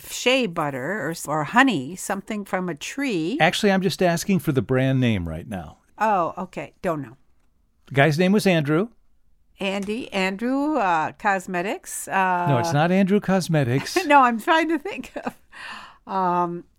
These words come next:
Speaker 1: okay, uh, Estee Lauder, only Andy L-, no,
Speaker 2: No, no.
Speaker 1: no.
Speaker 2: Mm-mm.
Speaker 1: I don't know.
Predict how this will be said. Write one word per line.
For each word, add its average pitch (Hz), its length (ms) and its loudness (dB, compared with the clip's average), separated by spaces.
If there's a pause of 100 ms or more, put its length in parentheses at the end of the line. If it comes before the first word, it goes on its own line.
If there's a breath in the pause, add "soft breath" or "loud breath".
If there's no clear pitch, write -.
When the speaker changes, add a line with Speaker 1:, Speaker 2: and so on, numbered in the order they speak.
(160)
Speaker 1:
okay, 185 600 -4
uh, 165 320 0 (880 loud breath)
Estee 240 480 2
Lauder, 208 580 4
only 185 380 -6
Andy 240 580 -6
L-, 208 220 -10 (100)
no, 180 40 -10
Speaker 2:
No, 139 480 6
no. 117 100 -4
Speaker 1:
no. 80 180 -8 (140)
Speaker 2:
Mm-mm. 104 340 -8 (300)
Speaker 1:
I 160 140 -12
don't 156 180 -10
know. 135 160 -12